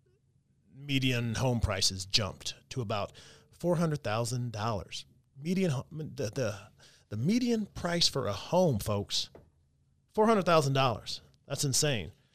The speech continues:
Which basically would make your average monthly mortgage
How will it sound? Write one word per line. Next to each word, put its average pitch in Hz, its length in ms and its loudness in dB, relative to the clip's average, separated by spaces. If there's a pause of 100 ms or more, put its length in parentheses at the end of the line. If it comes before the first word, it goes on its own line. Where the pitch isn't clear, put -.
(140)
Which 208 260 8
basically 180 560 6
would 127 240 2
make 143 500 0 (360)
your 120 200 -6
average 165 680 6
monthly 143 400 0
mortgage 143 720 0